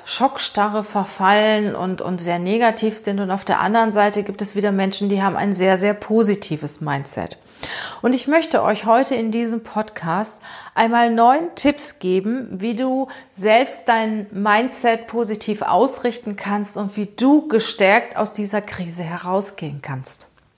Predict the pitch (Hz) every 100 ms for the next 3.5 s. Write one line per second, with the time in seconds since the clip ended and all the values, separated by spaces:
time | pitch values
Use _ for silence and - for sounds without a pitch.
0 | _ _ _ _ - - - - - 233
1 | 233 262 - - 196 - - 277 269 -
2 | - 196 196 - 170 170 170 196 196 208
3 | 196 - 233 165